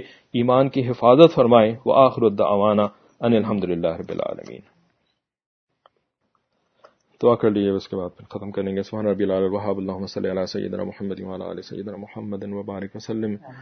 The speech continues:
ربنا لا تزغ قلوبنا بعد إذ هديتنا وهب لنا من لدنك رحمة إنك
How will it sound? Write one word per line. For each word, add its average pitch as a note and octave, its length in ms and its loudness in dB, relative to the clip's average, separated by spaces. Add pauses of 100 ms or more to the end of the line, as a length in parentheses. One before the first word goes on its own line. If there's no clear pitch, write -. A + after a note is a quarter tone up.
(680)
ربنا B2+ 320 8
لا A#2 180 8
تزغ A2+ 260 0
قلوبنا A2+ 580 2
بعد A2+ 280 0
إذ A2 260 0
هديتنا G#2+ 520 -4
وهب G2+ 440 -6
لنا G#2+ 240 -4
من G2+ 160 -4
لدنك G2+ 440 -6
رحمة G#2 440 -8 (200)
إنك G#2+ 420 -6